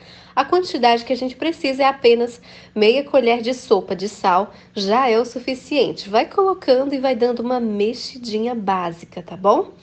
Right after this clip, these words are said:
Bom, deixa eu limpar aqui porque, gente, eu sou assim mesmo, sabe? Desastrada, não é à toa que meu dedo tá machucado aqui. Aqui eu tenho leite de rosas, tá? Aquele famoso leite de rosas aí do tempo da vovó.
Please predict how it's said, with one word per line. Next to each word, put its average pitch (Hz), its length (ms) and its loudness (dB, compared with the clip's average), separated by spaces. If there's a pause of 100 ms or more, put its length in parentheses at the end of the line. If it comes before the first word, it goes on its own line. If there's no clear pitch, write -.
(380)
Bom, 180 340 2
deixa 202 240 -2
eu 226 40 4
limpar 214 320 -2
aqui 208 240 -8
porque, 214 360 -6
gente, 214 560 -2
eu 196 160 -6
sou 202 220 -10
assim 240 200 -10
mesmo, 185 300 -4
sabe? 160 300 -10
Desastrada, 180 600 -6
não 185 100 -4
é 185 60 -2
à 190 60 -6
toa 196 180 -6
que 208 100 -12
meu 208 160 -4
dedo 190 240 -6
tá 208 120 -10
machucado 208 600 -6
aqui. 202 340 -10 (440)
Aqui 339 300 0
eu 330 120 2
tenho 311 260 -2
leite 269 560 2
de 240 160 -4
rosas, 175 520 -2
tá? 208 200 0
Aquele 226 280 -4
famoso 220 460 -2
leite 202 320 -4
de 196 80 -10
rosas 190 320 -6
aí 185 120 -4
do 185 100 -8
tempo 185 260 -10
da 185 140 -2
vovó. 196 480 -4